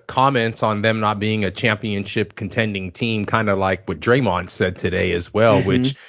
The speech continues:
Speaker 1: you know, I
Speaker 2: Yeah.
Speaker 1: kinda believe that in my own opinion as well. Although, you know, I beg to differ, or we should beg to differ with Vegas here and some of these odds makers that are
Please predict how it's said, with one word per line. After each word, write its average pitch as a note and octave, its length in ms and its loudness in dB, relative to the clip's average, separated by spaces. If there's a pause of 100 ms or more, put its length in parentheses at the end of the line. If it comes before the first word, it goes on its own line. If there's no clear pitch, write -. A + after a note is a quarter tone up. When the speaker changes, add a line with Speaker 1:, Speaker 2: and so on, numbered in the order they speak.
(120)
Speaker 1:
you B2+ 100 4
know, B2 140 6
I C3 100 6
Speaker 2:
Yeah. D#3+ 160 2
Speaker 1:
kinda D#3 160 2
believe B2+ 420 -2
that B2+ 400 2
in A2+ 220 -8
my A2+ 280 0
own A2+ 360 -4
opinion A#2 460 -6
as F#2+ 160 -6
well. A2+ 460 0 (300)
Although, C3+ 680 4 (160)
you C3 120 -8
know, B2+ 80 0
I C3 120 2
beg D3+ 260 2
to D3 60 -6
differ, C3 680 0
or A#2 140 -8
we C#3 160 0
should B2 180 -4
beg A#2 200 2
to A#2+ 80 -2
differ A2+ 380 0
with G#2 220 0
Vegas A2 480 0
here G2+ 240 0
and F#2 100 -4
some A2+ 200 -2
of A2 80 -2
these G2+ 200 -2
odds B2 280 2
makers G#2 420 -2
that G#2 160 2
are G2 160 2